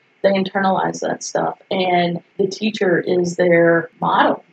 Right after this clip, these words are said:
You know, they, they think the teacher is telling them the truth on everything. And I'm not saying they're lying. I'm just saying their perspective may be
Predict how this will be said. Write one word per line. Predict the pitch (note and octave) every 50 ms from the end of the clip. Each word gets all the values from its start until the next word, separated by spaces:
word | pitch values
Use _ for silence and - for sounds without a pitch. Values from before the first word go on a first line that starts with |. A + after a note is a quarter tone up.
| E3+ F3 -
You | G#3 F#3 -
know, | F3+ E3+ F3 F3+ F#3
they, | F3+ F3+ F#3 F#3 F#3+
they | - - - F3+ F3 F3 F3+
think | - - G3 F#3+ F#3+
the | - -
teacher | - - A3 A3+ - - G#3 G#3 - F#3+
is | F3+ F3+ F3 F3 -
telling | - - F#3 F#3 - F2+ F3+
them | F3+ F3 F3 F3 E3+ E3+ E3+ E3+ - _ -
the | G3 F#3+ F#3+ F#3+ -
truth | - - - - G#3+ A3 G#3 G#3
on | G#3+ F#3+ F#3
everything. | G3 G#3+ G#3+ - F#3 F#3+ F#3+
And | G3+ A3
I'm | A3+
not | C4+ C#4 A#3 G#3 G3+ -
saying | - B3 G3+ F#3+ F#3+
they're | E3+ E3 D#3+ D#3+
lying. | E3+ F3 - E4 - F3 E3+ D#3+ E3 F3
I'm | F3+ F#3+
just | F#3 F#3+ F3 -
saying | - - F#3 F3 F3 F3 - _ _ _ _ _ _ _ _ _ -
their | - - F#3+
perspective | - F3+ E3+ - - - - A#3+ A#3+ - G3 F3 F3
may | G3 F3 -
be | - -